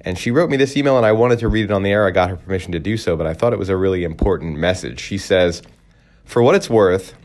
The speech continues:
as I was diving into some work yesterday and found myself getting distracted by things that upset me in the news, one thing I wish I would have said during the interview is that I think it's okay for people to be angry. In fact, we should be angry because there's a lot to be angry about right now.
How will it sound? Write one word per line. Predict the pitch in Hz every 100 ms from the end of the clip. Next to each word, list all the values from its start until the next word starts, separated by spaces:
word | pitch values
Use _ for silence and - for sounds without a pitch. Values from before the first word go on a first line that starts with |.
| - -
as | 101
I | 107
was | 98
diving | 92 120 139 139
into | 127
some | 113 107
work | 98 104 101
yesterday | 85 - 78 80
and | 80
found | 98 98
myself | 92 87 92 85
getting | 90 85
distracted | 80 - 101 101 85
by | 80
things | 78 92 87 85
that | 78
upset | - 123 92
me | 92
in | 82
the |
news, | 85 143 110 95 - - - -
one | 113 135
thing | 143
I | 107
wish | 98 135 131
I | 98
would | 92
have | 87
said | - 92
during | 90 87
the | 92
interview | 123 127 90 87
is | 87
that | 90
I | 87
think | - 110
it's | 98 -
okay | 110 - - 120 120
for | 104
people | - 98 92
to | 87
be | 78 87 -
angry. | 78 78 - - - - - _ - -
In |
fact, | 98 120 117
we | 104
should | - 180 180
be | 120 92
angry | 85 87
because | 87 92 104
there's | 101 98
a |
lot | 90 87
to | 104
be | 85
angry | 92 117 92
about | 78 62 67
right | 58
now. | 71 65 -